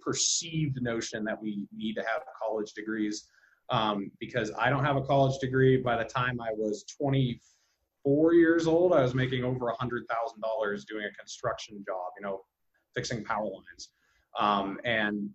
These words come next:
all my friends who had graduated high school, they were in debt. Half of them weren't in the field that they went to college for. They were,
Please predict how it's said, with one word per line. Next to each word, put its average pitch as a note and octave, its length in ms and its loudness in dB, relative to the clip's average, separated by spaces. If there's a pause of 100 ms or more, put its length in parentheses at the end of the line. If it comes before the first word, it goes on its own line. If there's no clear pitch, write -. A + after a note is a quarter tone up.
all B2 160 0
my A#2+ 100 2
friends A#2+ 340 -2
who B2+ 60 -2
had - 80 -4
graduated A2+ 460 0
high G#2+ 100 -2
school, G#2 240 -6
they A2 80 -2
were A2+ 180 -4
in G#2+ 100 -6
debt. G#2+ 260 -2 (100)
Half A2+ 220 -4
of A#2 80 -6
them A2 200 -8
weren't A2 320 -8 (180)
in G#2+ 420 -4
the A2 60 -16 (100)
field C#3+ 320 2
that A#2+ 120 0
they A#2+ 60 0
went A#2 200 -6
to - 60 -10
college C#3 460 0
for. C3+ 280 2
They B2 120 2
were, G#2 360 0